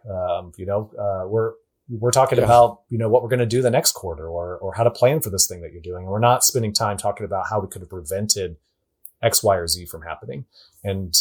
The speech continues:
Speaker 1: uh,
Speaker 2: Mm.
Speaker 1: you know, that's a, I think for any customer success organization, that's a, a lofty goal to get to. Um, but I think, you know,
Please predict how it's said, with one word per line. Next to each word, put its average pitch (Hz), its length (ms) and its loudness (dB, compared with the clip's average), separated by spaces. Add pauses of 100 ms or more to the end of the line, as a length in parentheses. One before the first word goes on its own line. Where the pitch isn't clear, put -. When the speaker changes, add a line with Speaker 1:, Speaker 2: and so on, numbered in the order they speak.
(120)
Speaker 1:
uh, 90 400 -2
Speaker 2:
Mm. - 100 -16
Speaker 1:
you 92 60 -10
know, 90 160 -4
that's 113 240 2
a, 101 240 2 (300)
I 120 40 0
think 123 140 4
for 117 120 6
any 139 140 4
customer 110 340 0
success - 380 0
organization, 90 600 -6
that's 92 220 -8
a, 90 260 -2
a 98 60 -4
lofty 92 360 -6
goal 87 220 -6
to 85 60 -8
get 90 200 -8
to. 165 240 -4 (340)
Um, 87 220 -4
but 95 100 -2
I 98 60 2
think, 101 240 -4 (160)
you 104 100 -10
know, 90 200 -4